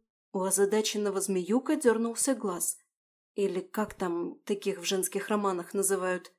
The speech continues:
Нага? Ух, мамочки, куда ж я попала-то?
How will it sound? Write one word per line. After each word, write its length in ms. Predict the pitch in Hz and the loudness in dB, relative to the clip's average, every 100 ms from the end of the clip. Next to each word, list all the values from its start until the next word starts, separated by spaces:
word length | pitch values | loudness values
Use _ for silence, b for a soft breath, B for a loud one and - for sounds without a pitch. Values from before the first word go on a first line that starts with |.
| _ _ - | _ _ -4
Нага? 520 | 190 202 240 262 254 _ _ _ _ B B - | 0 2 2 2 0 _ _ _ _ B B 0
Ух, 280 | 247 - | 0 2
мамочки, 540 | 247 254 220 196 - 220 | 4 4 4 0 -2 -4
куда 260 | 220 226 | 0 2
ж 60 | 254 | 2
я 120 | 277 | 2
попала-то? 760 | 277 311 339 311 202 190 180 170 | 4 4 6 6 6 0 -6 -8